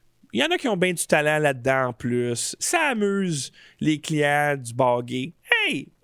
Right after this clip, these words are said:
no problem. Aucun problème avec ça. Have fun. Regarde, j'ai joué dans des bands heavy metal, puis on a fait des affaires aussi que c'était comme, wow, je voudrais pas exposer mon enfant à ça.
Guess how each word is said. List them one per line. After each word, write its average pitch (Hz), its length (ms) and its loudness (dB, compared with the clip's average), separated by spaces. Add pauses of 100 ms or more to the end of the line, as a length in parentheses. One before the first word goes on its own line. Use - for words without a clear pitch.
(420)
no 339 100 2
problem. 135 840 -2 (580)
Aucun 392 540 2
problème 262 480 0
avec 196 160 2
ça. 220 400 -2 (180)
Have 254 280 2
fun. 180 720 -2 (340)
Regarde, 165 220 2
j'ai 180 160 0
joué 226 180 -2
dans 208 140 2
des 165 160 2
bands 170 240 0
heavy 151 240 0
metal, 127 640 0
puis 160 120 -4
on 240 120 -2
a 220 80 0
fait 214 180 -2
des 180 220 0
affaires 165 420 2
aussi 139 380 -4
que 127 120 -2
c'était 120 160 -2
comme, 120 200 -2
wow, 240 520 0 (320)
je 143 140 0
voudrais 214 260 2
pas 247 380 0
exposer 175 540 0
mon 170 240 2
enfant 156 440 2 (120)
à 127 120 2
ça. - 440 -2